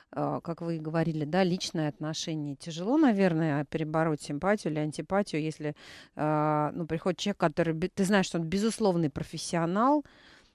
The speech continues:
но он тебя раздражает. Ну, он просто, ну, просто противный какой-то вообще человек. И ты понимаешь, что, на-, может быть, даже он тот, кто и нужен, а, э, компании, но,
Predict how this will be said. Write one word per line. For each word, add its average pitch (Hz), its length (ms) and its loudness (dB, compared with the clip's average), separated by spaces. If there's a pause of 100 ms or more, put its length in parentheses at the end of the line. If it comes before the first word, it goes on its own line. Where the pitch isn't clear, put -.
(120)
но 175 340 4
он 170 160 4
тебя 160 260 -2
раздражает. 143 680 -6 (600)
Ну, 196 220 6
он 196 120 6
просто, 196 360 4
ну, 190 160 4
просто 214 360 6
противный 185 760 4
какой-то 151 540 -4
вообще 139 360 -8
человек. 190 580 -2
И 220 40 2
ты 202 120 0
понимаешь, 208 420 4
что, 170 280 2
на-, 175 180 2
может 208 240 4
быть, 180 120 2
даже 180 260 8
он 165 160 4
тот, 180 220 4
кто 170 240 2
и 170 120 6
нужен, 185 520 4 (400)
а, 135 1500 2
э, - 120 -12 (140)
компании, 165 520 2
но, 165 440 2